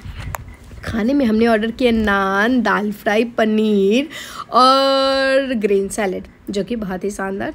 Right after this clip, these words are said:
था, देखने में बहुत ही अच्छा लग रहा था। और मैं खाना सर्व कर रही हूँ, सोच रही हूँ अपने में ज़्यादा रख लूँ, but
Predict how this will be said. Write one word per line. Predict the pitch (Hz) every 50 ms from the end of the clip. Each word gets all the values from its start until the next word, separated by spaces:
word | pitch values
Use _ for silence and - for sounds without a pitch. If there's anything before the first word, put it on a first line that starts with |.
| -
था, | 311 254
देखने | 233 247 240 254 247
में | 240 247 240
बहुत | 226 214 196 190 202
ही | 196
अच्छा | 202 202 - - 254
लग | 247 240 240
रहा | 240 233 233
था। | 233 254 247 240 233
और | - - 226 233 233
मैं | 233 240 240 240 240 233
खाना | 233 - 240 220 220 226 233
सर्व | 240 240 240 220 214 220 220 -
कर | 226 214 208
रही | 202 214 220 214 226 220 233
हूँ, | 247 254 269 269
सोच | 262 233 202 202 - 233
रही | 202 214
हूँ | 214 220 208 202
अपने | 190 196 208 214
में | 220 208
ज़्यादा | 202 214 214 214 240 240
रख | 233 240 240 240
लूँ, | 262 247 277 302 - - - - - - - - - - - - 226
but | 220 214 214